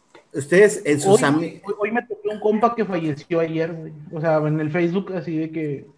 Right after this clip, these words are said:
Speaker 2: de que le estaban dando sus condolencias a la familia a través del, del Facebook de mi compa, así de que, verga,
Speaker 1: Sí.
Speaker 2: se murió.
Speaker 1: Yo creo que este fue el ulti-, en el año donde más ocasiones me tocó, obviamente por la situación en la que estamos viviendo,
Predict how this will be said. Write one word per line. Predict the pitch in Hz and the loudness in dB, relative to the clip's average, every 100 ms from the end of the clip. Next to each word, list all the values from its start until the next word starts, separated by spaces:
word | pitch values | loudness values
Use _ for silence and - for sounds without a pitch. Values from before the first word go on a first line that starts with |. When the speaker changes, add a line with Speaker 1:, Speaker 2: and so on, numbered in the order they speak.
| _ _ _ _ _ _ _ _ _ | _ _ _ _ _ _ _ _ _
Speaker 2:
de | 160 151 | -8 -2
que | 160 | 0
le | 160 | 2
estaban | 156 160 156 156 165 | 2 2 2 0 -2
dando | 175 165 160 | 0 0 -2
sus | 196 190 | -4 -4
condolencias | 180 160 147 151 160 | -2 0 2 0 -2
a | 180 | -4
la | 165 | -2
familia | 160 143 143 156 156 | -2 -2 0 0 0
a | 151 | 0
través | 143 135 135 | -4 -4 0
del, | 147 143 139 _ _ - | 0 -2 -8 _ _ -10
del | 147 131 | -8 -4
Facebook | 143 139 151 | -4 -2 -4
de | 151 | -4
mi | 143 | -4
compa, | 127 139 135 | -4 -6 -6
así | 117 143 | -8 -8
de | |
que, | 135 | -8
verga, | 135 127 120 147 151 151 | -8 -8 -8 -8 -6 -8
Speaker 1:
Sí. | 151 | -6
Speaker 2:
se | |
murió. | 143 131 127 127 120 - _ - | -4 -4 -4 -8 -12 -16 _ -6
Speaker 1:
Yo | 127 139 | 0 2
creo | - 180 | 4 2
que | 185 | 2
este | - | 2
fue | 185 180 | 2 4
el | 180 | 2
ulti-, | 180 175 | 2 -2
en | 147 139 | -4 -2
el | 143 143 | 0 2
año | 139 160 170 185 | 2 0 -2 -4
donde | 151 135 131 127 | -8 -6 -4 -2
más | 131 143 156 170 - - _ | 0 0 0 -4 -14 -20 _
ocasiones | 139 135 127 - 143 160 160 - - - | -12 -8 -10 -6 -6 -6 -10 -14 -20 -14
me | 117 | -14
tocó, | - 110 131 131 | -10 -10 -8 -4
obviamente | 143 170 151 139 139 | 0 2 2 0 -2
por | 131 | -6
la | 110 | -6
situación | 101 110 120 110 | -8 -12 -10 -6
en | 120 | -6
la | 104 | -8
que | 123 | -12
estamos | 101 110 120 | -10 -8 -6
viviendo, | 110 110 113 139 | -6 -6 -6 -8